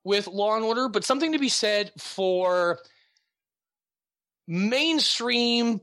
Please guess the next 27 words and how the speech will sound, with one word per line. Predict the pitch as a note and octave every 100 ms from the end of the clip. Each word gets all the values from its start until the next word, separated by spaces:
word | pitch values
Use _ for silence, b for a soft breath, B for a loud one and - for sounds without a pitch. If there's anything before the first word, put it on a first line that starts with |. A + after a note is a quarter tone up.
| -
pop | - A3 G#3
culture | - A3 G#3 A3+ G#3 F#3
and | F#3 -
art | E3 E3+ E3 E3
that | C#3 F3 E3+ E3 -
probably | D#3 B3 E4 F4 D#4+ D4 C#4 C4 - b b b b _ _ _ _ _ _ _ -
isn't | C4 E4 D#4
as | A#3
critically | - A#3+ A#3+ A#3
well | F#3 F#3 G3+
received | F#3+ - G3+ G3 F#3
as | G3
it | A3
should | - D4 C#4+
be | C#3
in | A2+
some | - A2 A2
ways. | G#2 G2+ D3
As | G#3
we | A#3+ B3
kind | B3+ A#3
of | G3
teased | A3 A3 G3+
out | G#3
today, | G#3 F3+ A3+
there | D#3 F3+ E3+
are | F3 E3+